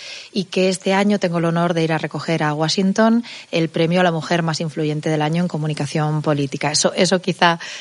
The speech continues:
es de esos datos quizá más profesionales que pueda faltar por ahí.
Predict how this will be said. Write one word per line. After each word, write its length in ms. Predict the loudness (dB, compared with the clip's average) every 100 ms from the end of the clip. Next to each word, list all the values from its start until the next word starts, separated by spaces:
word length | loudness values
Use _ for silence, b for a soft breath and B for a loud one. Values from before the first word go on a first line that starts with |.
| 0
es 160 | 2
de 80 | 2
esos 240 | 2 0 2
datos 300 | 0 0 -4
quizá 400 | -6 0 2 4
más 260 | 2 0
profesionales 720 | -2 -4 -4 -4 -2 -2 -4
que 100 | -6
pueda 220 | -4 -4 -4
faltar 280 | -10 -12
por 160 | -14 -14
ahí. 140 | -16